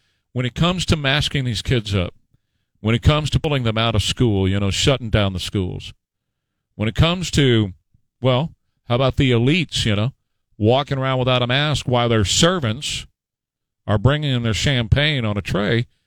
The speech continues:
with a mask on? The sag Awards two nights ago, there's all kinds of pictures with those so-called celebrities from Hollywood running around without masks on and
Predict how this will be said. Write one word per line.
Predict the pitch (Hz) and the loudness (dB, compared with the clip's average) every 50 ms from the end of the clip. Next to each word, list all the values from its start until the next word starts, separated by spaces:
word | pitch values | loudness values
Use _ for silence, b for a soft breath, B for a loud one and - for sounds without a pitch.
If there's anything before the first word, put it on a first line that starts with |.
| _ _ _ _ - | _ _ _ _ -2
with | 123 143 | 0 0
a | 185 | 2
mask | 254 277 277 247 - - 208 | 0 0 0 -2 -2 0 0
on? | 175 135 101 71 - _ _ _ _ _ _ _ _ _ _ _ _ _ _ _ _ _ _ _ _ _ _ _ - | 0 0 -2 -6 -10 _ _ _ _ _ _ _ _ _ _ _ _ _ _ _ _ _ _ _ _ _ _ _ 0
The | 175 180 | 2 2
sag | - - - 220 226 226 226 196 | 2 4 2 2 2 2 0 2
Awards | 196 170 143 131 123 117 110 107 101 87 - | 2 0 2 2 2 2 2 2 0 -2 0
two | - - 220 214 196 | 2 2 4 4 4
nights | 196 202 214 220 - - | 2 2 0 0 -2 -2
ago, | 165 143 110 90 92 | 0 0 2 2 2
there's | 113 127 117 | 2 2 2
all | 156 175 160 | 2 0 2
kinds | - 170 180 202 196 160 | 0 0 0 0 -2 -2
of | 143 | 0
pictures | 123 120 110 - - 117 120 - - _ _ _ _ _ _ _ _ _ - | 0 0 0 0 -2 -6 -6 -6 -10 _ _ _ _ _ _ _ _ _ -2
with | - 127 139 | 2 2 4
those | 147 143 139 131 - | 4 4 4 4 4
so-called | - - 180 190 170 - 160 175 170 160 151 - | 2 2 2 2 2 2 2 2 2 0 -2 -2
celebrities | - - 151 156 165 165 165 151 139 - | -2 -2 0 0 0 0 0 0 0 -2
from | - 135 123 | -2 -2 -2
Hollywood | 113 139 180 196 202 185 151 131 120 117 135 147 | 0 0 0 0 0 0 0 0 0 0 0 2
running | 135 139 151 165 165 | 2 2 2 2 2
around | 151 139 147 156 | 2 2 2 2
without | 156 143 143 147 135 - | 2 2 2 0 0 0
masks | 139 135 143 151 135 - - | -2 -2 0 -2 -2 -2 -2
on | 123 101 98 104 156 - _ _ _ _ _ _ _ _ _ _ _ _ _ _ _ _ _ _ _ _ _ _ _ _ _ - | -2 0 -2 -4 -6 -8 _ _ _ _ _ _ _ _ _ _ _ _ _ _ _ _ _ _ _ _ _ _ _ _ _ -2
and | 113 110 107 107 107 107 110 | 0 2 4 4 2 0 -2